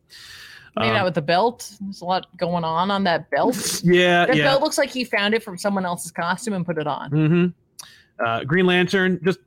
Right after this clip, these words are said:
Speaker 2: black and green.
Speaker 1: I, I love it.
Speaker 2: Like, I kinda love it. You don't even see, like, any detailing for anything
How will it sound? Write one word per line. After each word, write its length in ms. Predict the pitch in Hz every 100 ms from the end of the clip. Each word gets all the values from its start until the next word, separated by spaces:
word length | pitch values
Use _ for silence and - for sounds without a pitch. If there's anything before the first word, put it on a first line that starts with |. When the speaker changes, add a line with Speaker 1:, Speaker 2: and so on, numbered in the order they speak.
| 135
Speaker 2:
black 420 | 151 156 156 170
and 120 | 156
green. 500 | 139 147 147 151 147 226
Speaker 1:
I, 160 | 240 202
I 20 |
love 240 | 175 147
it. 20 |
Speaker 2:
Like, 200 | 143 139 _ _ _
I 80 | 156
kinda 240 | - 180
love 280 | 156 131 135
it. 120 | 160 160
You 100 | 156
don't 160 | 160
even 160 | 156 151
see, 240 | - 143
like, 140 | 139 135
any 120 | 131
detailing 560 | 127 127 147 139 139
for 160 | 135 131
anything 400 | 131 127 147 135